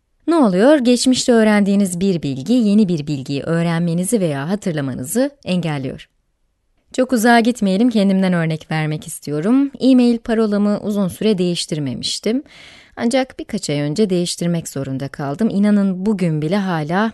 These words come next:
yeni parolamı hatırlamakta zorlanıyorum. Aklım sürekli eskisine gidiyor, yani <laughs> eski parolama gidiyor.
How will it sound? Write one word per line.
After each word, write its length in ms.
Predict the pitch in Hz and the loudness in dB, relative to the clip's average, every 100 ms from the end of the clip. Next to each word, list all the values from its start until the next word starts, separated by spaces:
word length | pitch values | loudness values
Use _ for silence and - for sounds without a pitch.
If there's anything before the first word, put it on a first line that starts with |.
| _ | _
yeni 180 | 185 190 | 0 0
parolamı 420 | - 147 139 139 | -2 -4 -4 -6
hatırlamakta 640 | 160 - 147 135 135 - 202 | -6 -4 -4 -4 -4 -2 0
zorlanıyorum. 720 | 160 147 135 135 131 175 262 - - - - - | 0 -2 -4 -4 -2 0 0 -2 -16 -20 -20 -12
Aklım 400 | 190 220 220 196 | -10 -6 -6 -6
sürekli 400 | - - 185 - | -8 -6 -6 -2
eskisine 440 | 156 - 151 170 156 | -2 -2 -4 -4 -4
gidiyor, 340 | 139 139 147 | -6 -8 -4
yani 380 | 165 165 139 139 - 170 | -2 -2 -2 -6 -6 -8
<laughs> 160 | - | -4
eski 260 | 170 - 165 | -6 -4 -6
parolama 480 | - 143 143 139 123 | -4 -4 -4 -6 -8
gidiyor. 420 | 123 - - | -8 -12 -16